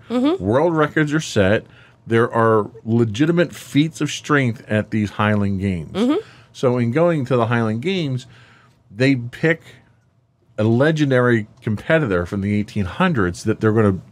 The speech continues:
Speaker 2: perform his feats and do it. And there are documented world records. In fact, the, the one, uh, carrying of these particular stones across the bridge,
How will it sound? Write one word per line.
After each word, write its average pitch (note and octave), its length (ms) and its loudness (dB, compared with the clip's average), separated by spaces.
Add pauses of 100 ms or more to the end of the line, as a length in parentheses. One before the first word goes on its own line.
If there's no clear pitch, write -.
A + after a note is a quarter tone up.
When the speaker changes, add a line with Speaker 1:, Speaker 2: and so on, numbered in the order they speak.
Speaker 2:
perform C3 600 2
his G#2+ 300 2
feats - 600 -8
and E2+ 120 -2
do E2+ 200 2
it. A#1+ 100 -8 (760)
And A2+ 200 -2
there C3 180 2
are C3 80 0
documented A#2 680 -2
world G#2 240 0
records. A2 320 -2
In F2 100 -6
fact, G2 300 -2
the, G2 60 -2
the F#2 280 -4
one, A2 560 0 (680)
uh, F2 300 -4
carrying A#2 460 0
of F#2+ 80 0
these G2 240 0
particular G#2 500 0
stones C#3+ 480 0
across G2+ 400 -2
the G2 80 -4
bridge, G#2+ 640 0